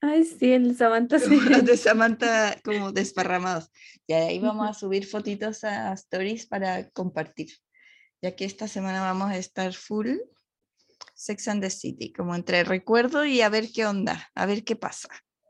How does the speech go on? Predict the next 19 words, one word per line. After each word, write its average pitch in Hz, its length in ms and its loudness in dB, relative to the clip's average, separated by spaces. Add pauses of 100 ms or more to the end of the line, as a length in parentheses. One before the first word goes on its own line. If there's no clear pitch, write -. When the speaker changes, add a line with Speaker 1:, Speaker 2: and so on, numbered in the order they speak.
(1040)
Speaker 1:
Sí, - 240 -14
y 202 840 -4 (180)
súper 214 260 -6
atenta 214 400 -2
al 220 100 -6
estreno, 208 540 -6 (380)
que - 100 -10
recuerden 202 400 0
es 208 160 0
el 208 260 -4 (340)
jueves. - 420 -4 (800)
Speaker 2:
El 180 160 -16
jueves 233 480 -2
nueve, 175 460 -4 (1500)
en 208 520 -6
H 196 280 -4
B - 100 -8
O, 277 80 -4
¿no? - 300 -4